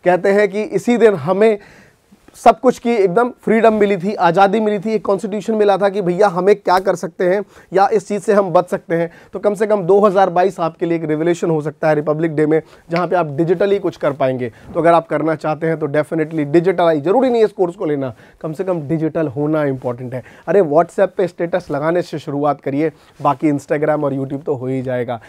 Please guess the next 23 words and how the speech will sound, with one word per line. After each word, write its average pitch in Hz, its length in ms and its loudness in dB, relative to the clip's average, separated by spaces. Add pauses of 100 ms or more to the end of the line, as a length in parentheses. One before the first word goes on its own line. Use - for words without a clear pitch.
(200)
Thank 175 220 0
you 196 180 -2
so 202 140 6
much 220 140 2
इस 165 120 -6
वीडियो 160 220 0
को 165 100 0
यहाँ 156 220 0
तक 156 100 -6
देखने 139 340 -8
के 143 80 -10
लिए। 139 160 -4 (280)
मैं 190 200 6
मिलता 185 260 4
हूँ 175 120 0
आपसे 156 260 -2
नेक्स्ट 147 260 -6
वीडियो 147 200 -2
में, 139 120 -2
तब 139 160 -4
तक 139 120 -6
के 151 120 -4
लिए 214 200 8